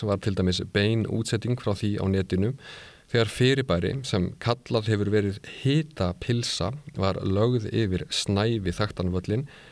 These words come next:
til að halda hita á grasinu. Þá voru sérstakir grassérfræðingar frá Bretlandi fluttir inn til landsins og í fréttum kom fram að þeir bókstaflega byggju á vellinum fram að leik til þess að reyna að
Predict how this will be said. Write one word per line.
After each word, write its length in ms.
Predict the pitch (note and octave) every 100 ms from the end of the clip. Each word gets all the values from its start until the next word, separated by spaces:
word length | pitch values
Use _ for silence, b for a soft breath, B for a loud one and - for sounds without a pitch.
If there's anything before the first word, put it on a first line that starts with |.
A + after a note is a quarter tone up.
| B B -
til 160 | B2
að 140 | B2 A#2
halda 320 | B2 - G#2
hita 440 | A#2+ A#2+ - E2 -
á 100 | G2+
grasinu. 480 | F#2 G#2+ B2+ - E2 F#2 - _ - B B B
Þá 80 | -
voru 320 | A#2+ B2 A2+
sérstakir 560 | G2+ A#2 - A2 G#2+ - - -
grassérfræðingar 1400 | G2 G#2+ C3+ D3 - - - B2 - G#2 F#2+ F2+ F#2+
frá 220 | - G2+ F#2+
Bretlandi 720 | - G#2 A2 - F2+ F2 A2 A2
fluttir 640 | G#2 A2 B2+ - A2+ A2+
inn 80 | A#2
til 160 | - G2
landsins 520 | F2+ - A2 - - B B B B B -
og 80 |
í 60 | B2
fréttum 300 | D3 D#3+ D3+
kom 80 | C#3+
fram 220 | G2+ F2 G2+
að 140 | G#2 A#2
þeir 120 | G#2 -
bókstaflega 480 | A2+ - G#2+ G2+ G2 -
byggju 600 | D3 - - - F#2+ G2
á 60 | A2 G#2+
vellinum 400 | A#2 B2+ F2 G2 G#2+
fram 220 | G2+ F#2+
að 80 | A2 B2
leik 240 | - - - -
til 80 | F#2+
þess 240 | F#2 -
að 140 | F2 F#2
reyna 200 | F#2
að 80 | F2